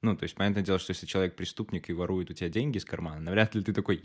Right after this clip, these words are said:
«Я тебе доверяю». И он такой: «А, ну спасибо, заберу-ка твои деньги». <laughs> Вот. Ну, типа, своим личным примером, своей личной искренностью показывать, как это должно делаться. Не со всеми, но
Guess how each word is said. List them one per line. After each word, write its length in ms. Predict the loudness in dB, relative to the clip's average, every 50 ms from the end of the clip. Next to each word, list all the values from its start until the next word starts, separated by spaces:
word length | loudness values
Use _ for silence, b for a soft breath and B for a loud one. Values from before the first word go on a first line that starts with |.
| -2
«Я 100 | -2 -2 -2
тебе 180 | 0 -2 0 2
доверяю». 600 | 4 4 4 6 6 6 6 6 6 4 4 4
И 60 | 2
он 60 | 2 2
такой: 180 | 2 2 2 4
«А, 100 | 6 6 6
ну 80 | 4
спасибо, 500 | 4 2 0 2 2 4 4 4 4 4
заберу-ка 380 | 4 6 6 6 4 4 4 0
твои 240 | 2 2 2 2 4
деньги». 480 | 6 6 4 4 2 0 -2 -4 -2 -2 0
<laughs> 760 | 4 4 6 6 4 2 0 -2 -6 2 2 2 4 4 2
Вот. 280 | 2 4 4 4 6
Ну, 80 | 4 4
типа, 220 | 4 6 6 6
своим 280 | 4 6 6 6 8 8
личным 340 | 8 8 6 6 4 2 2
примером, 600 | 2 2 2 4 6 6 6 4 2 0 -2 -4 -8
своей 340 | -6 0 2 2 4 4
личной 340 | 4 4 2 2 0 0 -2 -2
искренностью 560 | -2 -4 -4 -4 -4 -4 -4 -6 -10 -12 -10
показывать, 580 | -10 -6 -2 -2 -2 0 -2 -4 -4 -6 -6
как 240 | -6 -4 -6 -6 -6 -8
это 120 | -10 -8
должно 300 | -6 -6 -6 -6 -8 -8
делаться. 420 | -6 -8 -8 -10 -10 -12 -16 -20 -20 B B B B B B B B B
Не 100 | 2 2
со 120 | 4 4 2
всеми, 380 | 0 4 6 6 6 6 4 2
но 500 | 0 0 0 0 0 0 -2 -4 -6